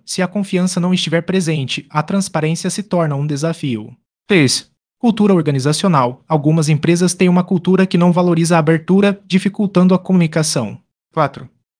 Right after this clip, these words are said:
Desinformação. Às vezes, a falta de informações claras leva a mal-entendidos.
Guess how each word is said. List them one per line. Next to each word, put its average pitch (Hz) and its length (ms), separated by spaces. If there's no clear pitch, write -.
Desinformação. 156 880
Às 147 180
vezes, 185 440
a 156 120
falta 208 340
de 170 80
informações 185 600
claras 175 280
leva 175 260
a 196 40
mal-entendidos. 151 1080